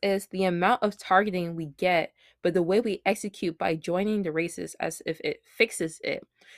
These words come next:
And I feel like that fits into the previous one of victim mindsets.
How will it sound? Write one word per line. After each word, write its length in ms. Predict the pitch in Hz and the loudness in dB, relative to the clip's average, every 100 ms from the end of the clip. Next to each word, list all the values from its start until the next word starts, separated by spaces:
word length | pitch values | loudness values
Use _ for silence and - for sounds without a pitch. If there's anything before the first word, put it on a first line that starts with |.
| - | -8
And 120 | 202 | 0
I 60 | 214 | 0
feel 180 | 294 403 | 2 2
like 120 | 359 | 4
that 220 | 226 214 | 2 2
fits 220 | 226 226 | 0 0
into 200 | 214 208 | -2 -2
the 80 | 196 | -2
previous 840 | 180 - 220 214 208 - - - - | -2 0 0 2 0 -2 -10 -20 -6
one 240 | 180 180 | -2 0
of 220 | - 160 - | 0 0 0
victim 460 | 170 - 175 175 | -6 -4 -4 -4
mindsets. 760 | 165 151 160 - - - - - | -4 -6 -8 -12 -14 -14 -16 -20